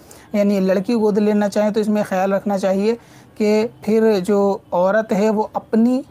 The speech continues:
बहन के, अ, बेटी को या बेटे को गोद ले। अगर बेटे को गोद लेना चाहे तो औरत जो है अपनी बहन के बेटे को गोद ले,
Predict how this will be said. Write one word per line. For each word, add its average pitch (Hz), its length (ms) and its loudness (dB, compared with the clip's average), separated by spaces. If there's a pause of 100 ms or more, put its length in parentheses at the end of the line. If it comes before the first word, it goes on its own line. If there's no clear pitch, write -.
(240)
बहन 196 460 2
के, 247 140 -2
अ, - 800 -4
बेटी 202 380 0
को 214 140 0
या 220 120 2
बेटे 185 280 -2
को 202 120 0
गोद 202 240 0
ले। 202 120 0
अगर 220 260 -2
बेटे 202 280 0
को 226 160 2
गोद 214 200 0
लेना 214 260 2
चाहे 214 200 0
तो 240 140 -4
औरत 202 460 0
जो 208 100 0
है 220 100 2
अपनी 220 240 0
बहन 185 260 0
के 214 120 -2
बेटे 190 260 0
को 208 140 0
गोद 202 240 0
ले, 214 160 -2